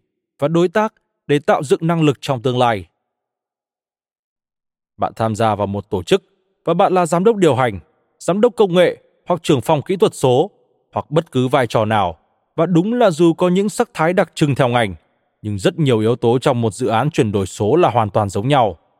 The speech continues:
Tất cả chúng ta phải đối mặt với công nợ kỹ thuật và nợ di sản. Bạn gia nhập doanh nghiệp, nhưng ở đó vốn đã có vấn đề về đồng thuận, vấn đề trong giao tiếp, có cả các vấn đề về văn hóa,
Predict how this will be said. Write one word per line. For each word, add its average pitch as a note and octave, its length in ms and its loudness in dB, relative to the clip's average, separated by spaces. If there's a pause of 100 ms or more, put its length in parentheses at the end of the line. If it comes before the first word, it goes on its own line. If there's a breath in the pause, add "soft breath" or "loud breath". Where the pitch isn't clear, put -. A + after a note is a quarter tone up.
(640)
Tất - 200 -4
cả A2+ 140 -2
chúng A2+ 200 -6
ta A#2+ 200 2
phải G2 160 -4
đối G2+ 140 -4
mặt C#3 260 0
với A#2 120 -2
công B2 280 0
nợ B2 140 2
kỹ D3 180 -6
thuật F3 200 0 (360)
và E3+ 120 2
nợ E3+ 280 2
di D3+ 200 0
sản. A2 240 0 (880)
Bạn E3+ 160 0
gia G#3+ 120 0
nhập G3+ 220 0
doanh F3+ 200 0
nghiệp, E3 180 2 (400)
nhưng A2+ 160 -4
ở G2 100 -2
đó G2+ 220 0
vốn B2 200 -2
đã C#3+ 120 0
có B2+ 200 0
vấn C#3 220 -2
đề D#3 200 4
về A2 140 0
đồng G#2+ 140 0
thuận, C3 200 0 (420)
vấn G3+ 160 -4
đề G#3 200 4
trong F3+ 200 -2
giao E3+ 160 0
tiếp, A3+ 200 0 (400)
có G3+ 120 0
cả F#3 240 0
các G#3 160 -2
vấn F#3 200 0
đề F#3+ 180 4
về B2+ 140 0
văn B2 160 2
hóa, A#2+ 340 2